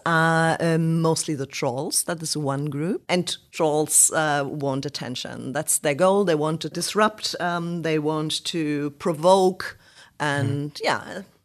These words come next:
Speaker 1: you can summarize on attention with whatever. The second group, and that's interesting, are the so-called religious warriors. That's a term that Ingrid Brodning, she's an Austrian expert on hate speech, used. And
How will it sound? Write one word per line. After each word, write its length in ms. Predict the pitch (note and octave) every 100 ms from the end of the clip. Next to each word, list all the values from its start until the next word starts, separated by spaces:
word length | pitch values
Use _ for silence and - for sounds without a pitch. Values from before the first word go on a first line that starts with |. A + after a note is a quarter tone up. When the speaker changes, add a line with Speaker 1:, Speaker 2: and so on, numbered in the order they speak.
| _ _
Speaker 1:
you 120 | B2+
can 140 | - F3+
summarize 480 | E3 D3 C3+ C3+
on 180 | C3+ B2+ -
attention 680 | C3+ D3 C3+ - D3+ C#3 C3 _ - D3 -
with 260 | D3+ C#3+ B2
whatever. 380 | A#2 A#2 C3+ -
The 80 | G#3
second 500 | G3+ - F#4+ G#4 D4+
group, 400 | F3+ D3+ D#3 E3
and 160 | E3+ F#3
that's 200 | G#3+ -
interesting, 800 | A3 B3+ B3 - F3+ D3+ D#3+ G3+ -
are 200 | F3 E3+
the 100 | F3+
so-called 840 | - F#3 F3 F3 F3 E3 E3 D#3+ -
religious 580 | D#3+ E3 A3 A#3 A#3
warriors. 840 | F3+ D#3+ E3 E3 C3 A2+ B2+ C3 -
That's 240 | D#3+ F#3+ G3
a 40 |
term 340 | - G#3 G3
that 200 | F#3 D#3+
Ingrid 360 | - G#3 F#3 D3+
Brodning, 600 | - E3 E3+ C#3 D3+ F3+
she's 240 | F#3 F3+
an 80 | D#3+
Austrian 360 | D#3 E3+ - D#3
expert 320 | - - D#3+
on 100 | D3
hate 260 | D3 F#3 F3+
speech, 400 | - C3 D3 -
used. 560 | D3 F3+ D#3+ D#3+ - -
And 220 | F3 F3